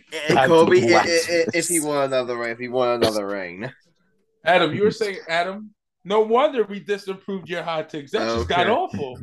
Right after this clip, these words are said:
Speaker 1: Okay.
Speaker 2: Adam,
Speaker 1: You got,
Speaker 2: Adam,
Speaker 1: you,
Speaker 2: Adam,
Speaker 1: you guys
Speaker 2: Adam,
Speaker 1: want, you
Speaker 2: Adam,
Speaker 1: guys
Speaker 2: instead of, Adam, instead of you saying, like, the two obvious answers, like, "Oh, Magic Johnson's the best Laker, or Kobe's the best Laker,"
Speaker 1: <coughs>
Speaker 2: you said, like,
Speaker 1: Kareem.
Speaker 2: I meant,
Speaker 1: I, I,
Speaker 2: like,
Speaker 1: I
Speaker 2: like
Speaker 1: forgot how much time he spent with the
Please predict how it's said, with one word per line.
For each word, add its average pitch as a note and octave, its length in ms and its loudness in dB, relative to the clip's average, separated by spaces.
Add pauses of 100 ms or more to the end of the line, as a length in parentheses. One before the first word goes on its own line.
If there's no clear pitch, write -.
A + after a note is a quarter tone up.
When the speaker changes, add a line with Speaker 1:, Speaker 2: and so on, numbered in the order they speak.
Speaker 1:
Okay. F#2+ 600 -10
Speaker 2:
Adam, G#2 420 6
Speaker 1:
You - 60 0
got, F#2+ 140 6
Speaker 2:
Adam, F2+ 140 0
Speaker 1:
you, E3 160 0
Speaker 2:
Adam, - 220 0
Speaker 1:
you D#3+ 140 -2
guys E3+ 280 4
Speaker 2:
Adam, A2 120 6
Speaker 1:
want, G2 280 6
you - 100 -6
Speaker 2:
Adam, G2+ 120 6
Speaker 1:
guys G2 120 6
Speaker 2:
instead G#2+ 260 0
of, B2+ 120 -6 (200)
Adam, F#2+ 240 -8
instead F2+ 280 -8
of G2+ 120 -18
you A2 220 -2
saying, G2 300 -4
like, F#2 260 0
the F#2+ 100 -2
two - 280 0
obvious G2+ 360 2
answers, F2 340 -6
like, E2+ 120 -2 (200)
"Oh, G2 200 2
Magic G2+ 440 0
Johnson's F#2+ 480 -6
the - 60 -10
best E2 240 -4
Laker, D2+ 220 -2
or D2+ 80 -2
Kobe's G2+ 400 2
the F2 60 2
best D#2 240 0
Laker," D#2 360 2 (180)
Speaker 1:
<coughs> - 160 -4
Speaker 2:
you C3 80 8
said, B2+ 540 2 (160)
like, - 120 -2
Speaker 1:
Kareem. D3 680 2
Speaker 2:
I C#3 40 -2
meant, B2 240 4
Speaker 1:
I, B2 240 -4
I, C3 160 4
Speaker 2:
like, A2+ 160 2
Speaker 1:
I A#2 60 -2
Speaker 2:
like C#3+ 300 0
Speaker 1:
forgot F3 540 2
how E3 120 -6
much D#3 240 -6 (160)
time C#3 200 0
he C#3 120 -8
spent - 240 -4
with - 160 -10
the A2 100 -10